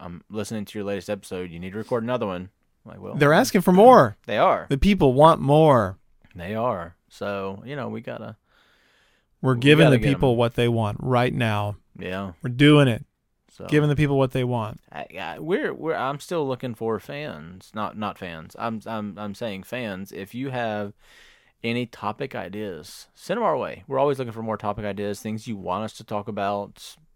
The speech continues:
Speaker 1: You know, I, feel free to shoot an email, shoot us on Instagram, not shoot us, shoot us a message on Instagram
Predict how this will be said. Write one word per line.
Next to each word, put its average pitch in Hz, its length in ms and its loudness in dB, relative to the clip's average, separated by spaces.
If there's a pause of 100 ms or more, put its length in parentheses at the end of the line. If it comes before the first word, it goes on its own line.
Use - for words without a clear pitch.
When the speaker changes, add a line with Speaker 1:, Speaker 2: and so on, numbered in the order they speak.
(300)
Speaker 1:
You 82 140 -14
know, 82 360 -12
I, 76 240 -10 (580)
feel 170 160 -2
free 127 320 -4
to 90 60 -12
shoot 127 260 -8
an 110 100 -6
email, 98 400 -6
shoot 110 200 -12
us 107 100 -12
on 104 80 -8
Instagram, 98 480 -10
not - 160 -14
shoot 101 180 -14
us, 92 180 -16 (380)
shoot - 300 -10
us 110 180 -10
a 98 80 -8
message 95 540 -6
on 87 100 -8
Instagram 90 680 -12